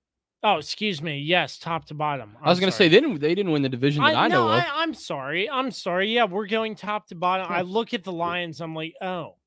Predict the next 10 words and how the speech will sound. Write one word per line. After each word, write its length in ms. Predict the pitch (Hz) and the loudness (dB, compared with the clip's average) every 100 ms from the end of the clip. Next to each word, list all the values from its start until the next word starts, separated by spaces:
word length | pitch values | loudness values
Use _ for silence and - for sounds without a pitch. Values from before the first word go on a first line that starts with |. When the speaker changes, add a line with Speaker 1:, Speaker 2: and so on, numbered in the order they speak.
| _ _ | _ _
Speaker 1:
the 60 | 156 | -4
Speaker 2:
<laughs> 60 | |
Speaker 1:
Lions. 460 | 170 151 139 123 - | -4 -4 -8 -12 -18
There 160 | 143 139 | -14 -12
they 140 | 123 113 | -10 -12
are." 200 | 110 113 _ - _ - | -12 -16 _ -20 _ -2
Anyways, 560 | 294 277 190 135 - - | 0 2 0 -2 -8 -2
Speaker 2:
The 80 | 214 | 4
Speaker 1:
um, 360 | 202 190 180 | 6 4 2
Speaker 2:
bottom. 300 | 175 104 101 | -2 -6 -10